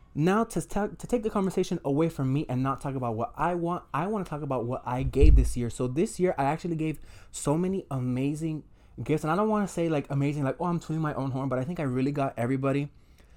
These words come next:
in my life, especially, like, in Secret Santa and just the gifts that I got all of my family members, I really did get everybody something that was meaningful to them or something that was relevant to them, because Lord knows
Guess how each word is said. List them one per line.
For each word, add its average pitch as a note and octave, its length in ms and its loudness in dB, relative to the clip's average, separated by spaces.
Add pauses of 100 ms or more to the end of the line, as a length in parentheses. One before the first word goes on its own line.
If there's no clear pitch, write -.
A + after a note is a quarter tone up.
(240)
in C#3 100 2
my C3+ 200 2
life, B2 320 0
especially, D3 420 -4
like, C3+ 180 -2
in B2+ 100 -6
Secret C3+ 300 -4
Santa B2+ 280 -4
and B2+ 60 -2
just B2 120 -10
the - 80 -8
gifts B2+ 220 -6
that B2 100 -4
I A#2 80 -2
got B2 180 -4
all A#2+ 140 -4
of B2 60 -6
my A#2 100 -4
family A#2 340 -4
members, C3+ 360 -6 (340)
I C3+ 80 2
really D3+ 320 2
did D#3 180 -4
get D3+ 160 -4
everybody C#3+ 360 -4
something C#3 380 -6
that A#2 180 -2
was A2+ 120 -4
meaningful C3+ 420 -2
to - 140 -8
them C#3 220 -2
or A#2+ 80 -4
something C#3+ 280 -4
that B2 120 0
was A#2 160 -6
relevant D#3+ 360 0
to F3 60 -6
them, E3 200 -2
because C#3 280 -2
Lord G3 240 2
knows F3 200 -4